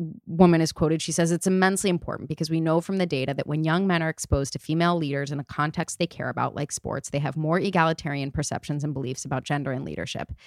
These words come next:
Then they are more likely, as they graduate from college, to treat women as equals in the workplace and perhaps in their personal relationships." Your coach as a youth is such an influential person for you,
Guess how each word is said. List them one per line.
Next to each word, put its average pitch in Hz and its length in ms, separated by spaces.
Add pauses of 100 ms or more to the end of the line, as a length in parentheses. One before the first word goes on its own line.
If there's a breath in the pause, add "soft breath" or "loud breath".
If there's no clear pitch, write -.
(260 loud breath)
Then 185 160
they 208 100
are 214 80
more 208 180
likely, 143 360
as 139 100
they 139 80
graduate 147 400
from 160 140
college, 139 400
to 151 80
treat - 320
women 175 180
as 151 140
equals 143 280
in 151 60
the 139 60
workplace - 480
and 147 120
perhaps 143 380
in 147 60
their 135 100
personal - 380
relationships." - 680 (300 loud breath)
Your 202 140 (120)
coach - 640 (180)
as 233 140
a 220 60
youth 160 500 (120)
is 165 140
such - 560 (100)
an 170 140 (140)
influential 143 840
person - 540
for - 160
you, - 340